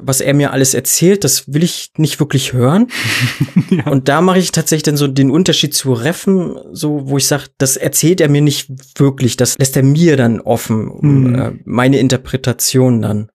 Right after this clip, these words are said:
Speaker 1: so.
Speaker 2: Okay.
Speaker 1: Ja.
Speaker 2: Mhm. Ja, ja, kann ich, kann ich verstehen. Mhm. Dann habe ich noch eine, äh, Frage, und zwar, wenn Tarantino bei uns im Podcast zu Gast wäre, was würdest du ihn fragen?
Speaker 1: Ich meine, über Tarantino weiß man ja schon viel, der ist ja immer sehr gesprächig
Speaker 2: <laughs>
Speaker 1: überall.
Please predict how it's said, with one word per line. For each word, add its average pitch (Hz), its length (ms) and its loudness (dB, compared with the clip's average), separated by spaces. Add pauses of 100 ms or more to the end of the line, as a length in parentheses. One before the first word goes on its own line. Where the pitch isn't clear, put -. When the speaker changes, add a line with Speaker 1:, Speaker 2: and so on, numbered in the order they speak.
(120)
Speaker 1:
so. 113 220 -4
Speaker 2:
Okay. 233 280 0 (680)
Speaker 1:
Ja. - 280 -2 (320)
Speaker 2:
Mhm. 123 320 -4 (280)
Ja, 285 400 4
ja, 196 260 0
kann 190 180 -2
ich, - 180 -8
kann 214 160 -6
ich - 60 -10
verstehen. - 400 -8 (160)
Mhm. 196 340 -4
Dann 135 160 0
habe 202 140 2
ich - 140 -2
noch 143 200 0
eine, 180 460 0
äh, 139 260 -2
Frage, 107 560 -6
und 127 180 -8
zwar, 127 360 -4 (100)
wenn 180 300 0
Tarantino 254 640 0
bei 113 100 -10
uns 190 300 0
im 240 100 2
Podcast - 460 -4
zu 214 100 -2
Gast - 340 -6
wäre, 95 360 -8
was 147 280 -6
würdest 127 380 -4
du 135 60 -4
ihn 127 120 -8
fragen? - 520 -14 (100)
Speaker 1:
Ich 143 160 -4
meine, 151 140 0
über 147 160 0
Tarantino 175 480 0
weiß 170 200 2
man 185 100 4
ja 156 100 2
schon 147 220 0
viel, 160 440 0
der 123 140 2
ist 156 160 -2
ja 143 80 2
immer 131 160 2
sehr 135 180 0
gesprächig 135 640 -2
Speaker 2:
<laughs> 135 220 2
Speaker 1:
überall. 143 400 2